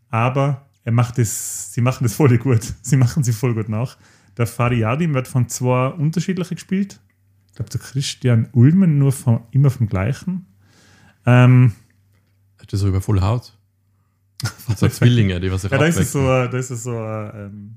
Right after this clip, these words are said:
Speaker 1: glaub ich, ziemlicher Zeitsprung dazwischen.
Speaker 2: Ah, okay, das
Speaker 1: Und einer von die,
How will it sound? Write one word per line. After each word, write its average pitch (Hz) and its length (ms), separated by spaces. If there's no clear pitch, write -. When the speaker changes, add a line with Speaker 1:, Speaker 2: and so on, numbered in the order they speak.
Speaker 1:
glaub 110 160
ich, 104 80
ziemlicher 123 340
Zeitsprung 113 480
dazwischen. 110 360
Speaker 2:
Ah, 98 60
okay, - 220
das - 180
Speaker 1:
Und 127 800
einer 123 320
von 120 400
die, 110 800